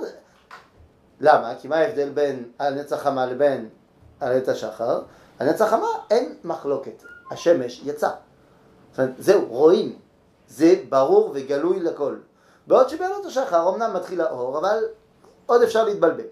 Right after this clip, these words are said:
אבל כמובן שלא יעלה על הדעת להתחיל את ברכות השחר בתיקון חצות. מה שכן עושים המקובלים, שקמים בתיקון חצות, ושם אומרים ברכות השחר.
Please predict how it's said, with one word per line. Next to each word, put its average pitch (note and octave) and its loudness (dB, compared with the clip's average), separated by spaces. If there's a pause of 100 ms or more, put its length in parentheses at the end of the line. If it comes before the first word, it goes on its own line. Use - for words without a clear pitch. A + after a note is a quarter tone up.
(580)
אבל B2 0
כמובן C3 -2
שלא D#3 2
יעלה D#3+ 4
על D3+ 2
הדעת E3 0 (480)
להתחיל C#3 2
את E3+ -10
ברכות D#3 -6
השחר F#3 2
בתיקון E3+ -6
חצות. D3+ -6 (2000)
מה A#2+ 0
שכן - 2
עושים - -4
המקובלים, E3 0 (1000)
שקמים C3+ 2
בתיקון E3+ 0
חצות, C#3 -6
ושם D3+ 2
אומרים F3+ 0
ברכות F3+ -6
השחר. - -8